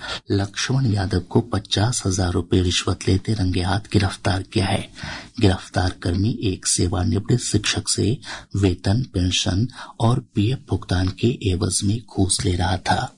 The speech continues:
शिक्षा विभाग ने पटना के जिला शिक्षा अधिकारी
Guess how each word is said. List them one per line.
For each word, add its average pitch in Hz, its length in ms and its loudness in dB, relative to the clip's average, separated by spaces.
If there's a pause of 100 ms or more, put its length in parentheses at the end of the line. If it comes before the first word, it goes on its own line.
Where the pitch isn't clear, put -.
(840)
शिक्षा 135 400 0
विभाग 107 360 0
ने 135 120 4
पटना 95 440 -2
के 120 260 0
जिला 110 300 0
शिक्षा - 420 0
अधिकारी 95 680 0